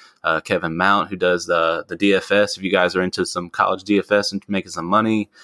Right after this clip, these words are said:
um, I got, uh, Justin Nottingham knocking out some really good, uh, sleeper ones. If you're trying to really, really deep dive and do, like, the two percent, three percent guys, uh, Dave McGee, who does the, uh, statistic numbers, which is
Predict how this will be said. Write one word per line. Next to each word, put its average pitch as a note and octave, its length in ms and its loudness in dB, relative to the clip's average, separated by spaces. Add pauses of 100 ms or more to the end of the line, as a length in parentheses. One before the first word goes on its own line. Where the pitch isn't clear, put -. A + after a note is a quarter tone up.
(260)
um, E2+ 300 0
I F2 60 -2
got, F2 440 0
uh, E2 240 2
Justin G2 400 -2
Nottingham G2+ 560 2
knocking F2+ 320 -2
out F2+ 180 2
some F2 200 -8
really F#2 180 2
good, F2+ 260 2
uh, D#2+ 140 4
sleeper A2 380 0
ones. A2 220 2
If F2 100 -12
you're F2+ 60 -8
trying F2+ 200 -2
to E2 60 -6
really, G#2 260 2
really G#2+ 160 2
deep G#2+ 220 -6
dive G#2+ 200 4
and G2+ 80 -4
do, F#2 80 0
like, F2 140 2
the - 80 -14
two - 220 -6
percent, G#2+ 380 -2
three A2+ 140 2
percent - 380 -6
guys, A2+ 480 2 (340)
uh, F2 160 2
Dave F#2+ 240 2
McGee, G2 400 2
who F#2+ 100 0
does F2+ 280 2
the, F#2 220 2
uh, E2+ 240 2
statistic - 600 -4
numbers, A2 300 0
which - 160 -4
is - 220 -8